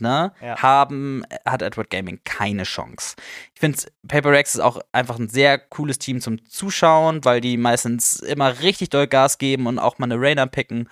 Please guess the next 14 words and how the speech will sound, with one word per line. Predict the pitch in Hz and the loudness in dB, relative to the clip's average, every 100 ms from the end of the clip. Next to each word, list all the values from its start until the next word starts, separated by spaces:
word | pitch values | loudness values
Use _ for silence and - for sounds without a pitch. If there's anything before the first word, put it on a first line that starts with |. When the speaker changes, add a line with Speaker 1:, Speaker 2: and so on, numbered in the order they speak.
| - - - _ | -16 -20 -20 _
Speaker 1:
Äh, | 110 110 | -2 0
das | 113 | 0
macht | 113 110 | -4 -4
immer | 107 | -6
Spaß | - 107 110 - | 0 0 0 -4
zum, | 117 107 107 104 104 98 - | -4 -4 -4 -6 -6 -8 -10
äh, | 95 101 101 98 98 | -6 -4 -4 -4 -6
Zugucken. | - 175 - 147 139 131 127 131 135 | -6 -6 -2 -2 -2 -4 -2 -4 -6
Ist | - 123 123 | -4 -2 -2
natürlich | 117 113 | -2 -2
auch | 101 | -2
die | 117 | -2
Frage, | 117 110 107 107 101 | 2 2 4 2 0
wie, | 104 104 101 104 | -4 -4 -4 -6